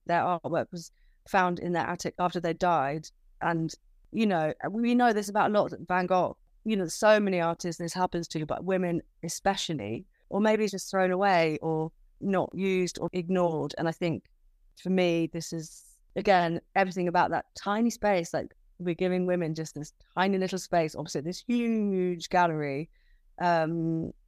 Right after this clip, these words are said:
an opportunity to be seen. And, you know, the irony is not lost, shall we say. And obviously liminal, you know, it's a liminal space. It's run by women. I'm a woman. You just do a lot with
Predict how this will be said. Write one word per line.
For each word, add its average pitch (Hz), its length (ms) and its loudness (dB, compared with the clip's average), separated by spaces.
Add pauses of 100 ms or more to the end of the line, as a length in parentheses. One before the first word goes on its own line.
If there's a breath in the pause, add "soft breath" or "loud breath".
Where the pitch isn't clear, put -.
(680)
an 180 80 2
opportunity 170 520 -2
to - 80 -12
be 156 120 -4
seen. 143 520 -2
And, 156 320 -4 (300)
you 180 80 -4
know, 156 120 -4
the 143 100 -2
irony 156 340 2
is 143 140 -6
not 127 140 0
lost, - 580 -4
shall 147 180 -4
we 147 80 -2
say. 127 460 -4
And 156 180 -4
obviously 156 460 -2 (600)
liminal, 160 600 2 (100)
you 170 120 -4
know, 147 100 -2
it's - 400 -6 (180)
a 156 40 -4
liminal 139 360 0
space. 139 500 -2
It's - 380 -8 (500)
run 160 380 2
by 156 180 6
women. 147 560 0
I'm 151 220 0
a 147 60 -2
woman. 143 520 -2
You 151 200 -2
just - 180 -10
do 156 160 0
a 147 40 2
lot - 200 0
with 160 160 -4